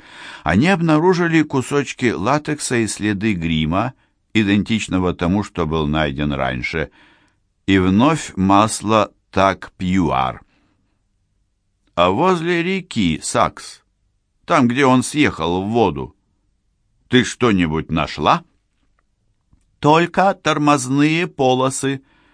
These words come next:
Она приколола цифровые фотографии, распечатанные Купером.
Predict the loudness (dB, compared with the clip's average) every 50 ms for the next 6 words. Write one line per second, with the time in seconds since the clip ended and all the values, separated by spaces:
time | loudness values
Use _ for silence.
0 | _ _ _ _ _ _ _ _ _ _ -6 -4 -2 -2 -2 -4 -4 -4 -6 -8
1 | -6 -4 -6 -4 -4 -4 -4 -4 -4 -6 -6 -6 -8 -8 -8 -6 -6 -6 -6 -4
2 | -6 -6 -6 -8 -10 -12 -12 -12 -12 -8 -8 -6 -6 -6 -8 -8 -8 -8 -8 -8
3 | -10 _ _ _ _ _ -8 -6 -6 -4 -6 -6 -4 -4 -6 -6 -6 -6 -6 -6
4 | -6 -6 -8 -8 -8 -10 -10 -10 -12 -12 -12 -14 -14 -18